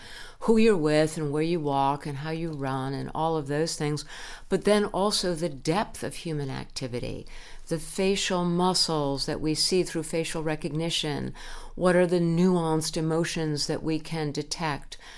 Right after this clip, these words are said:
from the analysis of the movements of your face, these tiny gestures that are beyond the perception of the human eye?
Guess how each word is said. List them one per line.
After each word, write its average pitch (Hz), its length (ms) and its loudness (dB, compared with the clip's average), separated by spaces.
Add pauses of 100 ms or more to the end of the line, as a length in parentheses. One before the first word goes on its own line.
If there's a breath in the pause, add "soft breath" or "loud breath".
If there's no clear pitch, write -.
(220 loud breath)
from 165 360 0
the 160 120 2
analysis 151 760 0
of 139 180 -4
the 147 100 0
movements 156 600 -2
of 135 120 -6
your 143 120 -4
face, 143 500 -2
these 147 200 -4
tiny 151 400 -6
gestures 143 600 -4 (380 loud breath)
that 143 380 -2
are 135 540 -2 (160)
beyond 165 540 4
the 165 100 2
perception 160 640 -4
of 139 100 -4
the 131 80 -4
human 147 360 -2
eye? 127 560 -2